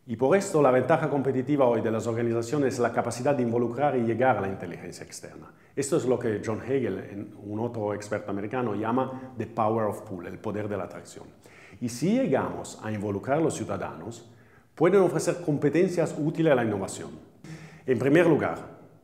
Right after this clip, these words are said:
los ciudadanos tienen conocimiento específico que puede ser fundamental, sobre todo cuando se trata de cuestiones muy específicas. Por ejemplo, los ciudadanos de Estados Unidos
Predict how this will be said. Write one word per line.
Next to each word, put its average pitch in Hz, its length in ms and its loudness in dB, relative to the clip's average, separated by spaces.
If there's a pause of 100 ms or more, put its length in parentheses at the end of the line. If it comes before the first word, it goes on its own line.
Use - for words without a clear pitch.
los 117 220 -4
ciudadanos 135 520 4
tienen 127 200 2
conocimiento 120 480 0
específico 147 720 -2
que 117 100 -4
puede 110 200 0
ser 120 160 0
fundamental, 95 720 -4
sobre 139 200 -2
todo 196 220 2
cuando 131 200 0
se 120 100 -4
trata 147 200 0
de 131 60 2
cuestiones 127 300 -2
muy 113 80 0
específicas. 85 600 -10 (420)
Por 113 160 0
ejemplo, 98 420 0 (100)
los 107 160 -6
ciudadanos 127 440 2
de 117 60 -4
Estados 104 360 -4
Unidos 104 540 -8